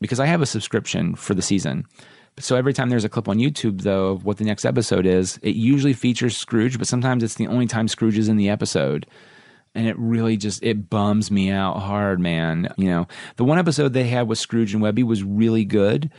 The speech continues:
um, which it was the Gummy Bear episode, technically. Um, the Gummy Bears, to be clear, never show up. It's the Gummy Berry juice that they're after. Um, but it's very clear that this is, they're, they're possibly planning something massive and huge. One of my favorite clips, though, too, was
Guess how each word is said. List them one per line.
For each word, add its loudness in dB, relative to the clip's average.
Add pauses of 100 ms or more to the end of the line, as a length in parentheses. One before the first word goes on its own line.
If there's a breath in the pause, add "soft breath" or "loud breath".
(320 loud breath)
um, 0
which -2
it -2
was -2
the -2
Gummy 0
Bear 0
episode, -4
technically. -6
Um, -2
the -2
Gummy 0
Bears, 2
to -12
be -6
clear, 0
never 2
show 2
up. 0
It's -4
the -4
Gummy 0
Berry 2
juice 2
that -2
they're 0
after. -2 (460 loud breath)
Um, 0
but -4
it's -6
very 0
clear 0
that -2
this -4
is, -2
they're, -2
they're 0
possibly -6
planning -2
something -4
massive -4
and -6
huge. -4 (460 loud breath)
One 2
of 2
my 2
favorite -2
clips, -4
though, 2
too, 0
was 0